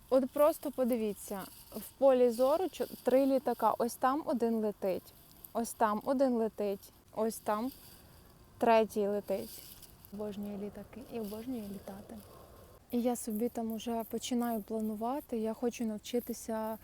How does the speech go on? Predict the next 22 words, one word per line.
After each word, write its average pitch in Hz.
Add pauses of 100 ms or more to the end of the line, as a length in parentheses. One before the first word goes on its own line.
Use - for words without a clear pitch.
(400)
стратегічному 220
плануванню 220
свого 240
року, 220
своїх 226
планів 233
і 220 (540)
не 233
тільки, 330
знаєте, 220
запланувати 214
там 214
і, 202
е, 214
записати 226
всі 214
свої 220
бажання, 277
всі 240
свої 214
мрії, 285 (800)
а 240